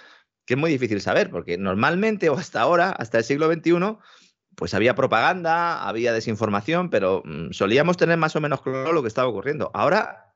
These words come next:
es bastante complicado. De hecho, eh, esta llamada que hizo Macron a Putin en la última hora de ayer, que ha dado lugar, pues, a esa cumbre Putin-Biden, que en la Casa Blanca dicen que existe,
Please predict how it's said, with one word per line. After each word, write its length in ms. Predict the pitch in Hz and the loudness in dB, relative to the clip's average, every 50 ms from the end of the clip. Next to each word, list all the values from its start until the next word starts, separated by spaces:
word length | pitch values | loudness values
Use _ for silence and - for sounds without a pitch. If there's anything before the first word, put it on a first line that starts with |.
| _ - | _ -4
es 100 | 120 127 | -2 0
bastante 460 | 135 123 - 131 139 147 170 170 - - - - - _ | 0 0 0 -2 0 0 -2 -4 -4 -10 -20 -20 -20 _
complicado. 560 | - 113 101 90 98 101 - 120 110 101 95 | -2 -2 0 0 0 0 2 4 4 4 4
De 100 | 110 123 | 4 2
hecho, 400 | 107 98 - - 185 - - - _ _ _ _ - _ _ _ | 2 2 2 2 2 2 0 -6 _ _ _ _ -20 _ _ _
eh, 420 | - 110 110 110 107 101 98 - - | 0 2 4 4 4 4 2 0 -4
esta 300 | - 139 135 - 170 175 | -6 -6 0 2 2 4
llamada 500 | 160 143 143 165 175 175 160 - - - | 4 4 4 4 2 2 2 0 0 -2
que 120 | - 101 | -4 -4
hizo 240 | 110 120 - 120 117 | -4 -2 -2 -2 -2
Macron 380 | 113 107 107 - 127 123 117 | 0 -2 -2 0 -2 -2 0
a 140 | 113 107 104 | -2 -4 -2
Putin 340 | - 139 131 123 127 151 147 | -2 -4 -2 -2 -4 -4 -4
en 60 | 101 | -4
la 80 | 92 98 | -2 -2
última 260 | 107 107 113 110 104 | -2 0 0 0 2
hora 120 | 107 104 | 2 4
de 80 | 98 98 | 4 2
ayer, 300 | 104 131 170 214 190 - | 2 4 4 2 2 0
que 200 | - 90 82 90 | -2 -2 0 0
ha 180 | 92 92 95 95 101 | 2 0 0 -2 0
dado 220 | 104 104 107 107 | 0 2 2 2
lugar, 360 | 101 101 98 110 139 160 - | 2 2 4 4 4 2 0
pues, 160 | 95 95 92 - | -4 -8 -6 -6
a 60 | 101 | -4
esa 160 | 101 110 104 | -2 -4 -4
cumbre 400 | - - 131 131 120 117 113 107 | -2 -2 -4 -2 0 0 -2 0
Putin-Biden, 680 | - 120 127 - 113 110 117 139 185 180 156 113 101 | -2 -4 -4 -2 -2 0 2 2 2 2 2 0 0
que 100 | 92 107 | -2 -2
en 60 | 104 | 0
la 100 | 95 98 | 0 0
Casa 220 | 92 117 127 - 123 | 0 -2 -2 0 0
Blanca 240 | 143 160 175 - 107 | 0 0 0 0 -2
dicen 280 | 101 110 123 123 120 | -2 -2 -2 -4 -2
que 80 | 104 110 | -2 -2
existe, 420 | 107 170 190 185 - 107 98 92 | 0 0 -2 -2 -2 -4 -4 -4